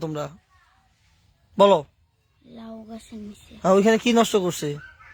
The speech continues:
Speaker 2: সব জিনিসপত্র নষ্ট করে দিছে।
Speaker 1: হ্যাঁ, তোমরা লাউ গাছের ওইখানে কেন থাকবা? তোমাদের আর থাকার জায়গা নেই আল্লাহ দুনিয়ায়? ওটা একটা মাদ্রাসা, মাদ্রাসার ছাত্রছাত্রী যাবে, খেলাধুলা করবে, টিফিন টাইমে ব্রেক নিবে, হ্যাঁ, গাছের ফুল ছিঁড়বে,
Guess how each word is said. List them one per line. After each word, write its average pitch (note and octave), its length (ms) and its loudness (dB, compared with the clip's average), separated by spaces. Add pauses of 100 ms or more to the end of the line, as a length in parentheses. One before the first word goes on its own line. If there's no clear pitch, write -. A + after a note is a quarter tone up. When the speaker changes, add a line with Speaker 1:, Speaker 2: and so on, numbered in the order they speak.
(1000)
Speaker 2:
সব C4 220 -4 (180)
জিনিসপত্র A#3+ 540 -10 (140)
নষ্ট - 200 -16 (120)
করে G3+ 240 -14
দিছে। - 220 -20 (160)
Speaker 1:
হ্যাঁ, G3+ 220 4
তোমরা A3 240 4
লাউ A3 160 6
গাছের A#3 200 2
ওইখানে A3+ 240 -2
কেন A3 100 0 (120)
থাকবা? D3 260 -6 (1120)
তোমাদের G3+ 300 2
আর - 100 -6
থাকার G3+ 240 0
জায়গা G3 220 4
নেই A3+ 140 0
আল্লাহ G#3 220 0
দুনিয়ায়? A3 260 -2 (680)
ওটা G#3 160 2
একটা A3 180 0
মাদ্রাসা, G#3 460 2 (580)
মাদ্রাসার G3+ 400 0
ছাত্রছাত্রী G3+ 600 -2
যাবে, F#3 280 0
খেলাধুলা F#3+ 480 4
করবে, F3+ 280 -2
টিফিন F#3 300 -2
টাইমে F3+ 300 0
ব্রেক F3 180 -2 (100)
নিবে, E3+ 220 -2 (640)
হ্যাঁ, G#3 220 6
গাছের F#3 300 0
ফুল G3 240 -4
ছিঁড়বে, F#3 260 -4